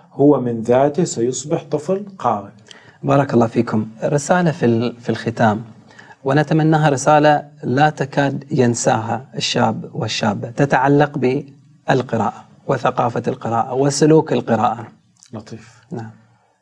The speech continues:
Speaker 1: نختم بما بدأنا، وهو أن أول كلمة أنزلها الله عز وجل في كتابه: "اقرأ".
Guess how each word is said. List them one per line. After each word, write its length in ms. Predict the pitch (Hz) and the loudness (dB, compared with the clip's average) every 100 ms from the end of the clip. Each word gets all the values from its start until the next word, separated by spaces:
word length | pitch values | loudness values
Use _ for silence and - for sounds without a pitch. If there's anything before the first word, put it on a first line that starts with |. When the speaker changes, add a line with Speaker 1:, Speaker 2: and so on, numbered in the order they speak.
| _ _ _ _ _ _ _ | _ _ _ _ _ _ _
Speaker 1:
نختم 480 | 147 175 - 165 147 | -2 -2 0 2 2
بما 320 | 123 135 135 | 2 0 0
بدأنا، 520 | 120 113 123 110 - - _ _ _ _ _ _ _ _ | 2 0 -4 -12 -18 -20 _ _ _ _ _ _ _ _
وهو 400 | - 123 95 113 | -6 -4 -4 -4
أن 360 | 120 131 120 113 113 110 110 - _ | -4 -4 -6 -6 -4 -6 -8 -14 _
أول 760 | 143 147 127 120 117 110 104 104 _ _ _ _ - | 0 0 0 0 0 -2 -6 -12 _ _ _ _ -4
كلمة 720 | 127 117 135 131 113 - 107 - - _ _ _ - | 0 2 2 0 -2 -4 -12 -12 -20 _ _ _ -10
أنزلها 600 | 120 117 107 127 127 107 | -6 -4 0 2 0 0
الله 420 | 113 110 113 120 | -4 -2 2 2
عز 420 | 110 104 113 101 110 | 0 -4 -8 -8 -8
وجل 440 | 107 107 107 104 | -8 -8 -8 -10
في 260 | 101 120 110 | -10 -12 -12
كتابه: 720 | 110 107 113 123 135 143 - - - | -12 -12 -8 -6 -6 -10 -12 -10 -2
"اقرأ". 760 | 151 - - - 98 113 113 | -2 -2 -14 -18 -8 -6 -6